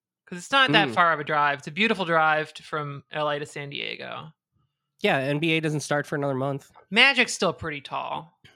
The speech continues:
Speaker 2: Yeah.
Speaker 1: He's got skin in the game for, uh, M L B ownership, keeping things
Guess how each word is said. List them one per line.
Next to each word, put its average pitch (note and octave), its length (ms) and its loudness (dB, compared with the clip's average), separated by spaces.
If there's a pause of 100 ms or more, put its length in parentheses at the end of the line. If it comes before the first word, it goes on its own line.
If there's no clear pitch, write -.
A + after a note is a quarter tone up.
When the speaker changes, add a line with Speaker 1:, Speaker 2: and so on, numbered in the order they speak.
(160)
Speaker 2:
Yeah. - 120 2
Speaker 1:
He's A3 120 0
got F#3+ 220 2
skin F#3 200 0
in F3 80 2
the E3 60 -2
game D3+ 340 -4
for, C#3+ 480 -6 (320)
uh, D3+ 380 -2 (640)
M E3+ 160 0
L E3 120 4
B E3 180 -2
ownership, D3 560 -6
keeping D#3 300 -8
things - 460 -10